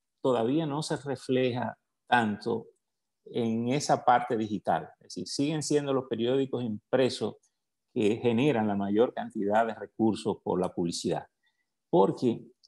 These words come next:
yo creo que hay un factor social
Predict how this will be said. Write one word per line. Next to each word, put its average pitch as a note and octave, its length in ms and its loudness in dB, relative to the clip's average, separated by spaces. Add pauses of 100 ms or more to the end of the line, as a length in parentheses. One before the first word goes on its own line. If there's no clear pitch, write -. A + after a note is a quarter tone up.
(180)
yo C#3+ 200 0
creo F3 280 4
que - 360 0
hay F3 220 6
un F3+ 300 2
factor C3 680 2 (460)
social A#2 920 -2